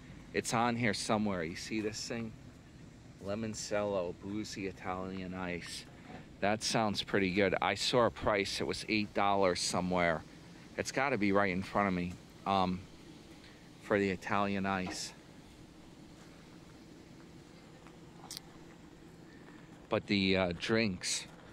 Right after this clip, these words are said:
very expensive. Sixteen dollars each. And then they have the condiments and stuff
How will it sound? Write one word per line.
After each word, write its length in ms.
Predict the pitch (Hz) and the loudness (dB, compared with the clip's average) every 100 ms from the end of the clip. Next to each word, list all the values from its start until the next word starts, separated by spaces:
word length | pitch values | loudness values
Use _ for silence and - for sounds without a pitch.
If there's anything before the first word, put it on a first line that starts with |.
| - - - - | -20 -20 -18 -2
very 300 | 113 113 104 | 2 4 2
expensive. 840 | 101 - - 117 107 98 - 90 - - - - - - - - - - | -2 -6 -4 0 0 -2 -4 -6 -6 -16 -18 -20 -20 -20 -20 -20 -20 -12
Sixteen 920 | - - - - - - 131 110 107 | -8 0 0 0 -6 0 2 4 4
dollars 580 | 101 101 101 95 - | 4 4 4 2 0
each. 460 | 98 101 90 - - - - - - - - - - - - - - - - - - - - | 0 0 0 -4 -8 -10 -16 -18 -20 -20 -20 -12 -12 -12 -20 -20 -20 -20 -20 -20 -20 -20 -10
And 100 | 98 | 0
then 160 | 107 104 | 2 4
they 120 | 104 | 4
have 160 | 117 101 | 2 0
the 100 | 98 | -2
condiments 760 | - 104 104 104 95 92 - | 0 0 0 -2 -4 -6 -10
and 120 | - | -10
stuff 300 | 85 - 92 | -10 -6 -6